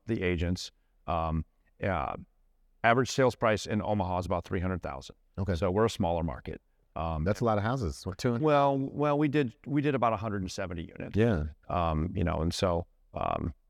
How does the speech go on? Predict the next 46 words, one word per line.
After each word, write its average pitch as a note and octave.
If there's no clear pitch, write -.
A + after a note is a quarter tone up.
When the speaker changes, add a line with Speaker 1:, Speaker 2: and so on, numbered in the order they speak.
Speaker 1:
and F#2
I'm F#2+
very G2+
heavily A2
in G#2+
production. G#2+
Like G#2
I G#2
said, F#2+
you -
know, E2
I F2
wanna, F#2+
I A#2
wanna B2
have G#2+
the G2
agents F#2
start, F#2+
you -
know, D#2
Speaker 2:
Taking F2
Speaker 1:
uh, -
Speaker 2:
some F2
Speaker 1:
beating G#2
me F2+
Speaker 2:
Right. E2+
Speaker 1:
from G2
a, F2+
from F#2+
a E2+
overall F2+
production F2+
and E2
unit D#2+
standpoint. -
Speaker 2:
Okay, G#2
good G#2
Speaker 1:
Yeah. G#2
Speaker 2:
stuff. A2
Speaker 1:
Yeah. D2
Speaker 2:
So, G#2
the G2+
one A2+
seventy G2+
units, G2+